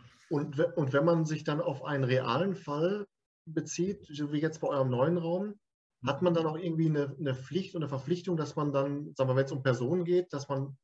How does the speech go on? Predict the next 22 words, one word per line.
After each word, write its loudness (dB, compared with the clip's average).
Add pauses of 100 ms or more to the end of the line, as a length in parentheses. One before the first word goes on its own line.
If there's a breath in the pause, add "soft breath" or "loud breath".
(160)
entweder 2
die 2
Namen 4
rauslässt 0
oder -4
zumindest 0
auch -4
guckt, -6
wie 0
die, -2
dann -4
die -4 (160)
Personen 0
dann 4
dargestellt -4
werden? -2
Oder 0
lässt -2
man 2
am -4
besten -2
dann -2